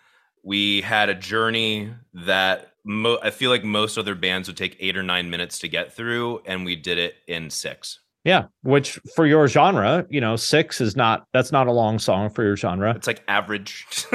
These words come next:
Speaker 1: <laughs>
Speaker 2: Yeah, this is true of, of pop also. Like, if you listen to two thousands pop, my wife pointed this out, like, the last minute or two of so many pop songs from back then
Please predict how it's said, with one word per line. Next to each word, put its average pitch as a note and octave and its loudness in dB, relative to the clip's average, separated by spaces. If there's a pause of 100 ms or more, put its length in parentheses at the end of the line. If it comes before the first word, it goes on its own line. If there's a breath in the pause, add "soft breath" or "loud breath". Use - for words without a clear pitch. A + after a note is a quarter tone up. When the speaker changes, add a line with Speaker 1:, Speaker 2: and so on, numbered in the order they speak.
Speaker 1:
<laughs> - -6
Speaker 2:
Yeah, C3+ 6
this G3 4
is A3+ -2
true C4 6
of, C#3 2
of D3 2
pop F3+ 2
also. D3+ 2
Like, B2+ 2
if B2 -6
you C#3 2
listen F3 2
to E3+ 2
two E3 4
thousands D3+ 2
pop, A#2 2 (200)
my C#3 4
wife D3+ 4
pointed A#2+ 0
this A2 0
out, G#2 2 (180)
like, D#3 6
the D#3 6
last E3+ 2
minute D3 2
or C3 2
two A2 2
of A2 -4
so E3 4
many F#3+ 2
pop D3 2
songs A#2 -2
from B2 -2
back G#2+ 2
then G2+ 0